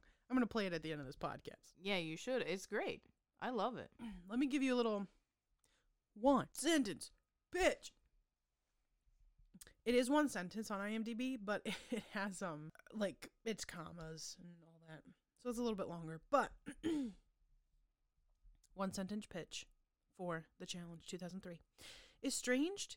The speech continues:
Speaker 1: teen sisters who live on opposite sides of the country are brought together, much to their surprise, as teammates in the T V show The Challenge, a Survivor-style adventure in Cabo San Lucas, Mexico.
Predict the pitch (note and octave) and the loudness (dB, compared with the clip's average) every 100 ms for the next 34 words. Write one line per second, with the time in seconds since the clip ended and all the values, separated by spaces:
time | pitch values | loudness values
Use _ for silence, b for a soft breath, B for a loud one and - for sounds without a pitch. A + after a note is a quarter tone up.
0 | _ - G3+ G#3 B3 - F#3 - F#3+ - | _ -8 -4 -4 -4 -6 -6 -6 -6 -6
1 | G3+ G3 F#3+ - G3+ B3+ D#4+ - A3+ G#3+ | -4 -2 -4 -4 -6 -6 -10 -4 -2 -2
2 | G#3+ G#3+ - E3 D#3+ F3 - G3 F3+ F3 | -2 -4 -6 -10 -10 -12 -10 -6 -2 -2
3 | - A3+ G3 E3+ - F3 F#3+ G#3 - G3+ | -4 -8 -8 -8 -10 -14 -10 -8 -6 -4
4 | F3 E3 D#3+ - D3+ D#3+ A3 - b b | -4 -6 -8 -8 -6 -6 -6 -8 b b
5 | b - A#3 - _ - - C4+ C#4+ E4 | b -2 -2 -4 _ -6 -2 0 0 -4
6 | - A3 G3+ - - C4+ C4+ C4 A#3+ G#3+ | -4 -4 -4 -4 -4 -2 -2 -2 0 -2
7 | F3+ E3 - C4 B3 E3+ C#3+ - G3+ A3 | -2 -4 -4 -2 -2 -2 -6 -8 -6 -4
8 | F#3+ F#3 G#3 D4+ - G3+ G3 G3+ F#3+ F3 | 0 0 0 -4 -2 -2 -2 -4 -6 -6
9 | - E3 E3+ D#3+ - F#3 F#3+ G3+ G3 G3 | -8 -10 -10 -12 -6 -4 -2 -4 -6 -6
10 | F3+ E3+ D#3+ D#3+ D3+ D#3+ D3 - - - | -6 -6 -8 -8 -10 -10 -14 -14 -16 -14
11 | - | -18